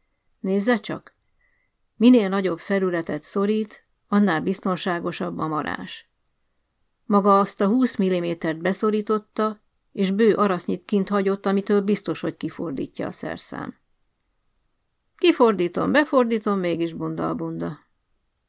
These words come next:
Én is szeretek nótázni, de most a munkadarabra gondoltam.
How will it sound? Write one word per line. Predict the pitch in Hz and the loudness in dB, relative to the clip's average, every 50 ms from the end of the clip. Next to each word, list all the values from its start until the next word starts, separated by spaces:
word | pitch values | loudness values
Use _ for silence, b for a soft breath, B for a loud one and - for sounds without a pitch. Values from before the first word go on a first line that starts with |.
| _ _ _ _ _ _ _ _ _ _ _ _ _ _ _ _ _ _ _ | _ _ _ _ _ _ _ _ _ _ _ _ _ _ _ _ _ _ _
Én | - 190 202 214 214 | 0 4 6 6 6
is | 190 151 | 6 2
szeretek | - - 165 160 160 151 - - 156 - - | 0 -4 -4 -4 -4 -4 -4 -6 -8 -4 -4
nótázni, | 185 190 196 190 - 220 214 214 214 202 214 220 220 220 - - | -2 -2 -2 0 0 0 0 0 0 0 0 0 0 0 -2 -4
de | 196 208 202 | -2 0 0
most | 202 208 208 - - | 0 0 -2 -2 -2
a | 208 208 | 0 2
munkadarabra | 214 208 202 185 - 165 151 156 156 156 151 147 151 151 147 | 4 4 2 2 0 -2 -2 -2 -2 -2 -4 -4 -4 -6 -6
gondoltam. | 147 156 151 151 151 156 147 147 147 - 151 147 151 - - _ | -6 -6 -8 -6 -6 -6 -8 -8 -8 -8 -8 -8 -8 -8 -12 _